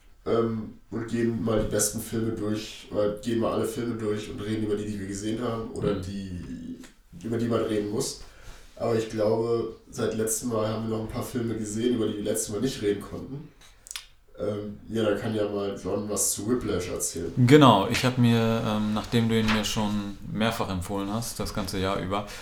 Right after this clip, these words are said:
Speaker 2: hab ich mir endlich mal Whiplash angeschaut. Ich wollte den aber auch gerne in guter Qualität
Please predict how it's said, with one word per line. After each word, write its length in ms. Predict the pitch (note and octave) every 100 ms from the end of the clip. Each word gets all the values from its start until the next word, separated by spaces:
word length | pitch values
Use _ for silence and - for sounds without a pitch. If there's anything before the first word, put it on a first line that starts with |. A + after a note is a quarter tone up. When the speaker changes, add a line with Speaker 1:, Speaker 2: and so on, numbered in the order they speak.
| -
Speaker 2:
hab 120 | G2
ich 100 | F#2+
mir 120 | G#2
endlich 260 | - G#2+ G#2+
mal 140 | G2
Whiplash 380 | A2+ B2+ B2+ B2
angeschaut. 500 | B2 B2 A#2+ B2 B2+
Ich 100 | -
wollte 200 | G2+ G2 G2
den 120 | F#2+
aber 220 | F2 F2
auch 180 | F2 -
gerne 280 | F2+ F2 E2
in 140 | F2 E2
guter 180 | D#2+
Qualität 520 | E2+ F#2 F2 F2 G2